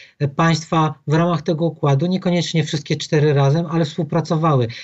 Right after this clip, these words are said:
Indie szkolą, y, na przykład wietnamskich żołnierzy na sprzęcie dostarczanym z Japonii, e, lub z Stanów Zjednoczonych. Australia i Jap-, e, razem z Japonii, z,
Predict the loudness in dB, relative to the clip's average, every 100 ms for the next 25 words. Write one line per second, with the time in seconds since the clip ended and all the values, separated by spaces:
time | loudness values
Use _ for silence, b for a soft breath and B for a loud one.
0 | B B -2 2 4 2 0 0 2 2
1 | 0 -2 0 0 0 0 0 0 0 0
2 | 0 2 4 4 4 2 2 0 -2 B
3 | -2 -2 -2 0 0 0 0 0 -2 0
4 | 2 4 4 2 0 2 2 4 2 2
5 | 0 -2 B B B 2 4 4 4 4
6 | 4 4 2 0 0 -2 0 2 2 2
7 | 2 2 2 2 2 2 0 B B B
8 | 0 0 0 -2 0 2 2 2 0 0
9 | 2 2 0 -6 0 2 4 4 4 4
10 | 4 2 2 2 2 2